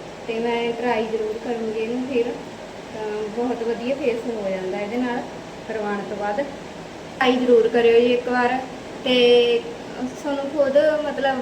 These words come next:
ਪਤਾ ਲੱਗ ਜੂਗਾ ਵੀ ਇਹ ਕਿੰਨਾ ਵਧੀਆ ਰਿਜ਼ਲਟ ਦਿੰਦਾ ਇਹ, ਅਹ, ਫੇਸ਼ੀਅਲ ਇਹ ਕਿੱਟ, ਇਹ ਬਹੁਤ ਵਧੀਆ ਰਿਜ਼ਲਟ ਹੈ ਇਹਦਾ। ਤੇ ਮੇਰੇ ਕਹਿਣ 'ਤੇ ਤੁਸੀਂ ਵੀ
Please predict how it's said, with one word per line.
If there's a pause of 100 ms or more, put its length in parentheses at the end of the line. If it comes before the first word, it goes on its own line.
ਪਤਾ
ਲੱਗ
ਜੂਗਾ (1300)
ਵੀ
ਇਹ
ਕਿੰਨਾ
ਵਧੀਆ
ਰਿਜ਼ਲਟ
ਦਿੰਦਾ
ਇਹ,
ਅਹ,
ਫੇਸ਼ੀਅਲ
ਇਹ (220)
ਕਿੱਟ,
ਇਹ (240)
ਬਹੁਤ
ਵਧੀਆ
ਰਿਜ਼ਲਟ
ਹੈ
ਇਹਦਾ। (1700)
ਤੇ
ਮੇਰੇ
ਕਹਿਣ
'ਤੇ
ਤੁਸੀਂ
ਵੀ